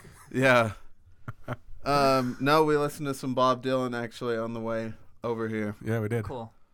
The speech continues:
Speaker 1: In preparation of your spirit.
Speaker 3: Uh-huh.
Speaker 2: Yep.
Speaker 1: Mm-hmm.
Speaker 2: <laughs>
Speaker 1: Is Bob your fave?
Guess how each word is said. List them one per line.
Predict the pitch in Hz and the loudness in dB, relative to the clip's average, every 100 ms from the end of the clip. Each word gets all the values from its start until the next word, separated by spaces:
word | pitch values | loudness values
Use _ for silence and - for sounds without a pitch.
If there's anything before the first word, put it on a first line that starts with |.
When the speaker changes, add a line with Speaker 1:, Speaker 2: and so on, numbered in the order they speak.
| _ - | _ -10
Speaker 1:
In | 123 | -10
preparation | 107 151 139 135 135 - 131 | -2 0 2 0 0 -2 -6
of | 120 | -4
your | 113 | -4
spirit. | 107 - 131 127 120 110 - | -6 -8 -2 0 0 -2 -6
Speaker 3:
Uh-huh. | 117 117 101 92 - 151 | -10 -6 -6 -6 -10 -14
Speaker 2:
Yep. | 117 113 - | -14 -16 -10
Speaker 1:
Mm-hmm. | 123 123 120 120 131 131 - - 165 | -6 -4 -2 -2 -4 -6 -12 -6 -6
Speaker 2:
<laughs> | 160 - 147 - - | -4 -6 -6 -8 -14
Speaker 1:
Is | 117 | -14
Bob | 117 131 135 139 | -2 4 4 4
your | 139 | -2
fave? | 139 135 131 156 | -2 0 2 0